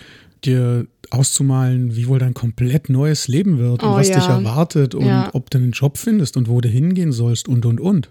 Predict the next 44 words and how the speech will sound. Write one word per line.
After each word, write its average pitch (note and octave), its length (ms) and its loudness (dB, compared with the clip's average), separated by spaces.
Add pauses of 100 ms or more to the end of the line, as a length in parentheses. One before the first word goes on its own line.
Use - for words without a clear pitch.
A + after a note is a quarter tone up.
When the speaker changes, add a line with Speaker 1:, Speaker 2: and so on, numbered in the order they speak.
(160)
Speaker 2:
Ist G3+ 160 -2
auch E3+ 160 0
spannend, G#3 480 -2
ob - 160 -6
sie - 160 -4
dann F3 220 -2
im D#3+ 100 -6
Endeffekt F3+ 480 -2
vielleicht F3 380 -4
schon G3+ 140 0
mit F#3 140 -4
einem F3 120 -2
Jobangebot, F#3 960 -2
äh, - 200 -12
im E3+ 280 -4
Hinterkopf G3 560 -2
oder E3+ 160 -4
in D#3+ 60 -4
der E3 120 -6
Tasche F#3+ 420 -2
nach F3 240 -6
Amerika F#3 420 -2
ist A#3+ 300 -2
und F3+ 200 -4
wusste G#3+ 240 -2
schon, G#3 240 -4
wo F3+ 80 -2
sie F3 140 -2
anfängt F#3 480 -2
oder F3+ 180 -2
ob F#3 80 -6
sie F3 180 -4
wirklich F#3 220 -2
dann F3 200 -6
sich F3 160 -12
was F3+ 180 -8
gesucht A3+ 260 -4
hat. D#3+ 100 -2
Aber G#3 160 -2
dazu A#3+ 280 -4
kommen A#3 220 0
wir F#3+ 120 -2
gleich. D#3+ 440 -6 (640)
Nach F3+ 260 -4